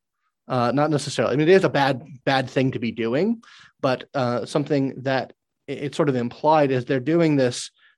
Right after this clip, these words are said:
because of good old Max Mercer. They have foreknowledge that the Aberrant War is coming.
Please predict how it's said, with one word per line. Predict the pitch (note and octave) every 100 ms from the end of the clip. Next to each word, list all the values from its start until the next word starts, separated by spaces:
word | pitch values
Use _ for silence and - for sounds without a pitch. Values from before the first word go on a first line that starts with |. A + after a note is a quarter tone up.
| - B2
because | C#3 - D#3+ D#3 D#3+ D3 C#3+ - _ _ _
of | C3+ C3 B2
good | C3+ D3
old | C3 B2+
Max | A#2+ G#2+ -
Mercer. | D#3+ A#3+ - A2 A2+ - _ _ _ -
They | C3+
have | C#3 D3
foreknowledge | C#3+ D#3+ D3+ C#3+ B2+ B2 A#2+
that | A2+
the | A#2
Aberrant | A2+ A2+ A2+ -
War | A#2 G#2
is | G#2
coming. | - C3 A2 -